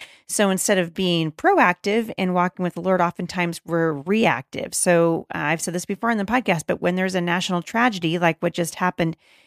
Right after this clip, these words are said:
in a Parkland, Florida high school that left over a dozen, uh, students dead, at least at the time of this recording, uh, we tend to react to that and we fall on our faces and we cry out to God. And then when things feel better, we go back to our,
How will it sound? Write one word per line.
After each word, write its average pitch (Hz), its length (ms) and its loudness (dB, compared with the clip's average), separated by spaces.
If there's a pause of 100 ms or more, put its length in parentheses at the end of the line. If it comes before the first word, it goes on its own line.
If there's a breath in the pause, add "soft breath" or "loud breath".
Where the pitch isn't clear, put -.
(120 soft breath)
in 175 180 0
a 160 80 0
Parkland, 175 480 -2
Florida 170 340 2
high 190 200 2
school 160 340 0
that - 140 -2
left 160 260 -2
over 156 240 -4
a 143 100 -4
dozen, 165 680 -4
uh, 160 160 -6
students 160 420 -4
dead, 165 500 0 (540 soft breath)
at 165 160 2
least 185 240 0
at 175 60 0
the 170 80 -12
time 170 240 -2
of 151 60 -2
this 160 180 -4
recording, 156 680 -2
uh, 151 320 -10 (320)
we 208 260 -2
tend 226 280 -2
to 208 120 -4
react 185 420 0
to 175 100 -6
that - 280 -10
and 185 160 0
we 190 160 0
fall 214 340 -2
on 220 140 0
our 190 180 2
faces 190 460 -4
and 165 160 -2
we 156 80 -2
cry 196 280 -2
out 180 160 0
to 170 120 -8
God. 147 340 -4 (460 soft breath)
And 185 200 0
then 185 160 0
when 180 120 -2
things 175 260 -4
feel 180 220 2
better, 165 240 2
we 156 100 -2
go 160 140 0
back 147 260 -2
to - 140 -10
our, 139 340 -4